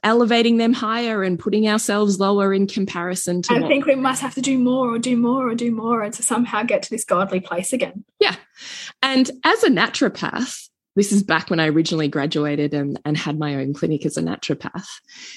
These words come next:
Speaker 1: If I was sick, I was so shameful about it that I would just cancel all of my patients for, like, family reasons or something.
Speaker 2: Mm.
Speaker 1: And now I look back and think, that is so messed up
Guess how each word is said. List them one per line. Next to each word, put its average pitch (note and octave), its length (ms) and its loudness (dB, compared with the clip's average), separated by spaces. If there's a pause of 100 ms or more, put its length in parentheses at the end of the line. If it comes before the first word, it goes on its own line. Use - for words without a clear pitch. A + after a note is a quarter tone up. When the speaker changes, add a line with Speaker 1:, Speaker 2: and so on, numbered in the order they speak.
(140)
Speaker 1:
If F#3+ 140 2
I B3 140 4
was D#4 160 4
sick, - 600 0
I F#3 140 4
was F3+ 280 2
so G3+ 380 4
shameful F3 960 0 (280)
about C#3+ 340 -2
it - 200 -6 (640)
that F#3+ 100 2
I G3 100 4
would G3+ 120 4
just G3+ 160 0
cancel E3+ 420 -2
all E3+ 160 0
of E3 120 -2
my D#3+ 140 -2
patients D#3 760 -2 (380)
for, F3 260 2
like, D#3 380 2
family D3 500 0
reasons - 540 -2
or - 100 -4
something. - 460 -10 (380)
Speaker 2:
Mm. A3 440 0 (1000)
Speaker 1:
And A3+ 100 4
now C#4 160 6
I F4 40 4
look G4+ 180 0
back G#3+ 240 -2
and G#3+ 140 4
think, E3 440 -2 (380)
that C5+ 200 -4
is G#3 260 0
so D4+ 240 2 (140)
messed D#4 480 2
up B3+ 440 -2